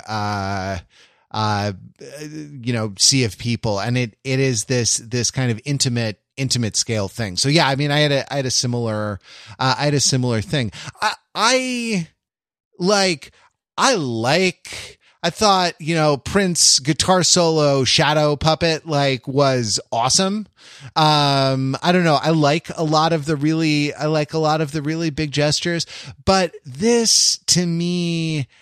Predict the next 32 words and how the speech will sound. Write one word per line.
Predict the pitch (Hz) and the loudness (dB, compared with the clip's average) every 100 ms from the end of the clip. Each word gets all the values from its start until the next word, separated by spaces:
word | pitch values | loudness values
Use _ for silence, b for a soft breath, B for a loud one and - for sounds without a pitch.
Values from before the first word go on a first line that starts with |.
| b b | b b
had | 156 156 | 0 0
a | 120 87 | 0 -4
focus, | - - 151 - 190 - - - b b b | -6 -2 0 0 2 4 4 2 b b b
you | 156 170 | 0 2
know, | 165 165 160 156 147 | 2 2 2 0 -2
that | 139 147 143 139 - | 0 2 2 0 0
it | 147 135 | -2 -2
had | 139 160 160 | -2 0 2
a, | 151 143 131 123 | 2 2 0 -2
had | - 175 | -2 0
a, | 170 147 117 _ - | 2 2 -2 _ -14
hmm, | 160 180 151 | -6 -4 -4
clarity | 123 175 233 240 202 | -4 0 2 4 2
of | 139 - | -2 -4
purpose, | - 135 92 73 - - B B B | 0 0 -2 -2 -2 -2 B B B
right? | 147 165 165 139 | 2 2 0 0
That | 147 151 151 | 2 2 2
a | 147 | 2
lot | 151 170 | 2 4
of | 170 135 | 2 4
the, | 139 | 2
the | 131 117 131 | 2 2 2
big | 107 143 127 | 4 2 2
gesture | 135 135 - - 131 123 117 113 110 107 107 120 | 2 2 2 2 2 2 2 2 2 0 -2 0
that | 147 | 2
certainly | - 220 208 156 | 4 4 4 2
The | 113 | 2
Weeknd | 120 139 147 143 143 131 139 117 | 2 2 0 0 -2 -4 -12 -4
kinda | 156 147 | 0 2
lacked, | 147 147 143 139 135 | 2 2 0 -2 -6
and | 131 131 | -2 0
that, | 127 127 127 110 | 2 0 -2 -4